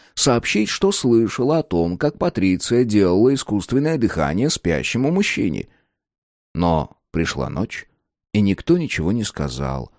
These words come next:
И хотя она так и не смогла за ужином посмотреть Картеру в глаза, к моменту, как пришло время ложиться спать,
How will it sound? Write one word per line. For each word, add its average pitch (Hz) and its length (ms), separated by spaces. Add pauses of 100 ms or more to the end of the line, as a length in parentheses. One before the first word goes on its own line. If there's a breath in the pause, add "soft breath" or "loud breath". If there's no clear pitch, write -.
(280)
И 98 60
хотя 123 320
она 127 160
так 151 360
и 143 40
не 147 140
смогла 135 500
за 110 140
ужином 107 400
посмотреть 120 580
Картеру 92 460
в 71 80
глаза, 123 480 (360 soft breath)
к - 60
моменту, 180 480
как 135 160
пришло 123 320
время 98 340
ложиться 104 440
спать, - 360